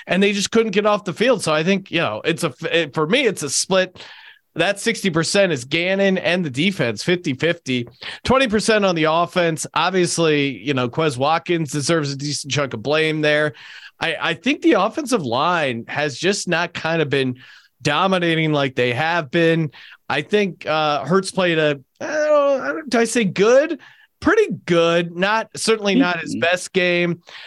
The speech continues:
Speaker 1: I didn't like that, um, one of their last drives, I felt like on third down, he panicked a little bit and tried to scramble when he should have sat in the pocket a little bit more, waited for something to come up. But,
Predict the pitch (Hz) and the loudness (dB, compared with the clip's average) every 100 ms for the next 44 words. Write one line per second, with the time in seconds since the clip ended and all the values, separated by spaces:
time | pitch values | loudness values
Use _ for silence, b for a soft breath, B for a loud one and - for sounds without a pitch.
0 | B - 147 127 180 196 196 160 170 160 | B -4 -4 -2 0 0 0 0 0 0
1 | - 156 143 135 131 131 127 147 156 143 | 0 0 0 -2 0 0 0 0 0 2
2 | 135 143 123 - 139 135 135 135 131 123 | 2 0 -2 -2 0 2 0 -2 -4 -6
3 | 127 156 135 131 127 147 135 135 135 127 | -2 0 2 0 0 0 0 0 0 -4
4 | - 135 143 165 170 165 165 165 147 160 | -4 -4 0 -2 -2 -2 0 0 2 0
5 | 165 131 135 131 113 - - 160 165 170 | 0 -6 -4 -4 -4 -6 0 2 2 2
6 | 170 165 B B B B 135 120 170 156 | 0 0 B B B B -2 0 0 0
7 | 165 147 135 139 151 143 151 147 143 139 | 0 -2 -4 -4 -2 -2 -2 0 0 0
8 | 135 147 135 139 131 135 - 151 131 127 | 2 2 2 0 0 -2 -2 -2 -4 -6
9 | 120 143 156 151 175 170 | -4 -2 -2 0 -2 -4